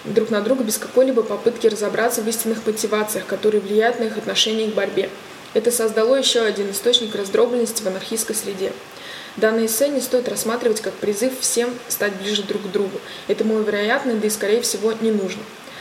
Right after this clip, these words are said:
Существуют серьёзные недостатки в мотивационном отношении, и они чётко обозначаются обеими сторонами конфликта.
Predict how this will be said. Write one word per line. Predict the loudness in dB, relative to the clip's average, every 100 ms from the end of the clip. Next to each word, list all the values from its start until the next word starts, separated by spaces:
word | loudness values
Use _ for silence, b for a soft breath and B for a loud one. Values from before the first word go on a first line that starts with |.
| B B
Существуют | -2 -2 -2 -2 -2
серьёзные | 0 4 4 4 0
недостатки | 0 -2 -2 -2 0
в | 0
мотивационном | 0 -4 -4 0 0 0
отношении, | -2 -2 0 0 -4 -10 -12 B B
и | 0
они | 2 0
чётко | 0 0 -2
обозначаются | -2 -2 0 0 0 -2
обеими | 0 0 0
сторонами | -2 -4 -2 -2
конфликта. | -2 -4 -6 -8 -8 -10